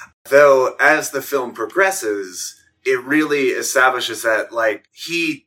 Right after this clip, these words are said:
is very much involved in his family. He is, he is set up initially to be that typical suburban dad, but then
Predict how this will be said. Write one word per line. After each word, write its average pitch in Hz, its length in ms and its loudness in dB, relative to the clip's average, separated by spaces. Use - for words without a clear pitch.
is 139 280 -4
very 123 380 4
much 113 280 -2
involved 98 720 -6
in 104 160 -10
his 92 260 -12
family. 76 500 -12
He 143 120 -6
is, - 360 -2
he 131 180 -16
is 127 160 -6
set 143 200 2
up 131 220 2
initially 110 420 -4
to 101 80 -10
be 117 180 -6
that 107 200 -2
typical 104 280 -10
suburban 104 540 -8
dad, 95 420 -6
but 110 160 -8
then 117 460 -2